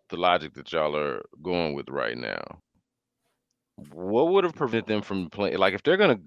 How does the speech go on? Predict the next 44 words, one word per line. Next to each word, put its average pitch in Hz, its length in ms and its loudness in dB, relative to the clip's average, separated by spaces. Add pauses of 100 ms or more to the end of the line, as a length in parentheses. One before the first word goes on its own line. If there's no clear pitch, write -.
take 113 140 0
the 87 60 0
hardball 82 600 2
approach 82 480 -4
of, 67 240 -4
"All 82 160 4
right, 71 200 2
man," 60 420 -6 (920)
now, 90 240 4
and 90 200 2
I 95 160 4
understand 92 480 0
that 71 100 -10
the 76 100 -20
difference 82 400 -2 (100)
now 76 220 0
is 65 80 -10
salary, 71 600 2
the 65 100 -8
amount 78 320 -4
of 67 60 -6
money 80 280 -2
that's 67 180 -8
being 64 300 -10
paid, 53 440 -10
but 82 160 -2
I 87 100 4
don't 131 200 6
get 107 100 -2
the 82 100 -18
sense 92 280 -4
that 80 120 -10
they 80 120 0
are 76 200 -2
really 80 300 -4
hung 80 180 -2
up 71 140 -2
on 71 200 -4
money 78 280 -2
as - 100 -8
much 76 240 -4
as 67 160 -10
we 78 160 -6
are 65 340 0